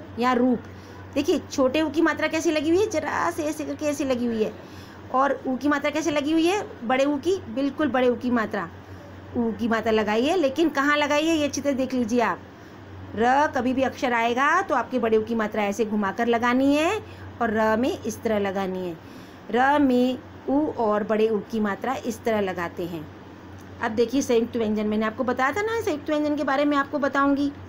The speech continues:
शत्रज्ञ और श्र संयुक्त व्यंजन हैं, ये दो वर्णों के मेल से बने, मतलब दो अक्षरों के मेल से बनते हैं, वर्णों मतलब अक्षरों के मेल से बनते हैं।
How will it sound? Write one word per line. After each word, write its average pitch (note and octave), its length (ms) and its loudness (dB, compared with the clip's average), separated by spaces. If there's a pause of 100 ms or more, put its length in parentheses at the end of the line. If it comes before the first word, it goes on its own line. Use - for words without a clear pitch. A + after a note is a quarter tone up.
(1300)
शत्रज्ञ - 1800 -4
और B3 440 2
श्र A#3+ 220 -2 (240)
संयुक्त B3 400 0
व्यंजन A3 380 0
हैं, B3 320 -2 (360)
ये C#4+ 140 -2
दो B3 200 2
वर्णों A#3 440 2
के B3+ 160 0
मेल G#3 240 2
से G#3+ 140 0
बने, F#3 240 -4
मतलब B3+ 220 -4
दो C#4 140 4
अक्षरों C4 300 0
के B3 100 0
मेल A3 200 2
से A3+ 120 0
बनते E3+ 320 -4
हैं, E3 100 -6
वर्णों G3+ 260 -2
मतलब - 340 -4
अक्षरों A3+ 340 -2
के D4+ 140 -2 (380)
मेल A3+ 200 2
से A#3 120 -2
बनते F#3 280 -4
हैं। E3+ 100 -10